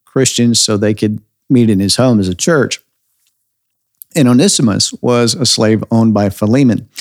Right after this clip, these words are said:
And Onesimus apparently stole something from Phile-, Philemon, and he ran away to Rome, where, guess who he bumps into? He comes into contact with Paul, and in time, Onesimus, he also becomes a Christian.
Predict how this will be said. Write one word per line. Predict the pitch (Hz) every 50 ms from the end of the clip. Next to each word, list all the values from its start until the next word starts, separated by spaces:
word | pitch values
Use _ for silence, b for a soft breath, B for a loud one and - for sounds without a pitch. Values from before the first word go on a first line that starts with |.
| B B B B B B B B B B B B B _ _ _ _ _ _ _
And | 180 156 139 139 131 127 127 120 120 117 - - - _ _ _ -
Onesimus | 147 151 240 302 - - - 311 208 175 - - - -
apparently | 127 107 - - 165 185 190 185 160 143 127
stole | 117 - - - 127 123 139 147
something | 131 - 120 110 104 107 104 98
from | 107 - 98 98 98
Phile-, | - - 98 90 92 92 92 98 - - _ _
Philemon, | - 107 98 98 101 101 98 113 135 135 131
and | - 123 123 113 113 113
he | 107 95 156 160 143
ran | 131 110 113 120 127 131
away | 123 117 120 120
to | 107
Rome, | 98 98 113 135 156 123 - 113 - 90 92 90 -
where, | - 120 120 123 123 131 131 131 - - - _ _ _ _ _ _ _ _
guess | - 95 101 - -
who | - 110 110
he | 110
bumps | 104 101 117 117 113 - -
into? | 123 117 110 - - 101 101 - - 101
He | 104 98 110 104
comes | - 110 107 101
into | 104 104 104
contact | 98 - 110 107 104 98 113 104 107 -
with | 113 107 - -
Paul, | - - 233 226 160 113 85 92 - - - _ _ _ _ -
and | 143 123 120 120 120 117 117 117 -
in | - 120 110
time, | 101 - 85 98 104 110 110
Onesimus, | 101 98 101 104 - - 110 117 117 - - - - _ _ _ _
he | _ 120 123 123
also | - 135 156 175 - - 165
becomes | 98 98 92 - 95 92 92 -
a | -
Christian. | - - 98 92 - - - - - 117 -